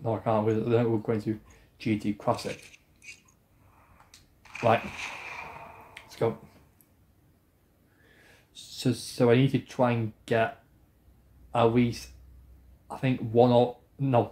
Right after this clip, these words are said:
not one, I think two or three things on this one, I think. Anyway. There's lots of things.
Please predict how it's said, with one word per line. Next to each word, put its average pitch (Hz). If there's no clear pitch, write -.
not 123
one, 107
I 107
think 113
two 139
or 120
three 113
things 113
on 107
this 117
one, 104
I 107
think. -
Anyway. 110
There's 120
lots -
of 113
things. 107